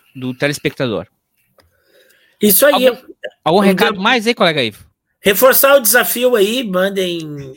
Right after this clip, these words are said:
Speaker 2: e-mail, mandem nos comentários aí. Quem conseguir achar o erro de continuidade da série A Diplomata, fala, "Eu achei." É no primeiro episódio, tá? E quem não, quem não, quem não achou, diga assim, "Não achei",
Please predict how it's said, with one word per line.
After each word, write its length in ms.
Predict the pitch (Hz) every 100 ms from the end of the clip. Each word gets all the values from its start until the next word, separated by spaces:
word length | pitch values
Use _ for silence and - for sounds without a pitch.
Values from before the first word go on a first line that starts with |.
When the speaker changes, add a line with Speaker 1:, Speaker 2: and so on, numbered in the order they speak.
| -
Speaker 2:
e-mail, 380 | 143 170 220
mandem 320 | 175 175 185 175
nos 160 | 160
comentários 680 | - 160 147 135 156 175 143
aí. 340 | 139 147 208 - _ _ -
Quem 180 | 175
conseguir 500 | 185 190 175 165 156
achar 380 | 170 143 160 160
o 140 | 151 147
erro 180 | 151
de 140 | 147 -
continuidade 720 | 147 127 147 139 135 135 135
da 100 | 131
série 540 | - 135 127 123 117
A 80 | 113
Diplomata, 840 | 120 - 175 170 156 185 185 190 - _ _ _ -
fala, 380 | - 151 135
"Eu 260 | 139 165 214
achei." 640 | 214 226 - - 190 147 _ _ _ _ 123 -
É 140 | 131
no 80 | 160
primeiro 340 | 175 185 196 220
episódio, 520 | 233 208 180 143 -
tá? 320 | 127 175 - _ _ _ _ _ _
E 500 | 143 147 147 151 147 -
quem 220 | 180 180
não, 580 | 175 185 185 160 151 139 _ _
quem 220 | - 180
não, 560 | 180 180 180 175 170 160 - _
quem 140 | 180
não 140 | 180 185
achou, 320 | 185 190 202
diga 200 | 196 175
assim, 200 | 147 139
"Não 180 | 196 254
achei", 500 | 202 - 175 143